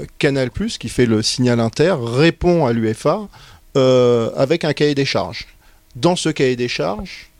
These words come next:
euh, il y a un zéro coupure. Donc nous, nous ne faisons juste que de répondre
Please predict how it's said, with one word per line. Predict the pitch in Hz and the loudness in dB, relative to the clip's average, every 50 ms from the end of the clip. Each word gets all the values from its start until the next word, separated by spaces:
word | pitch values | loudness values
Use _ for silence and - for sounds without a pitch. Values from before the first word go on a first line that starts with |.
| _ _ _ - | _ _ _ -4
euh, | 131 131 127 123 117 - - - | -2 0 0 0 0 -2 -6 -6
il | - 160 139 131 | -4 -2 0 2
y | 139 | 2
a | 147 160 | 2 2
un | 165 151 | 2 0
zéro | 127 127 131 127 135 | 0 0 0 0 -2
coupure. | - - 120 - - 110 104 120 135 123 | -4 -6 -12 -10 -10 -12 -12 -12 -14 -10
Donc | 117 127 123 117 - | -8 -8 -8 -6 -2
nous, | 156 160 165 190 202 | 0 2 4 4 2
nous | 190 147 | 0 -2
ne | 131 127 | -4 -6
faisons | 120 - 143 135 127 131 127 143 139 135 131 123 | -8 -6 -6 -6 -4 0 0 0 2 2 2 0
juste | 113 113 123 151 185 185 170 - - - | 0 0 2 2 2 2 2 -2 -8 -8
que | - 127 | -8 -6
de | 113 120 | -4 -2
répondre | 117 117 123 120 - - 160 185 214 202 160 - | 0 0 0 0 0 0 0 2 2 0 -2 -4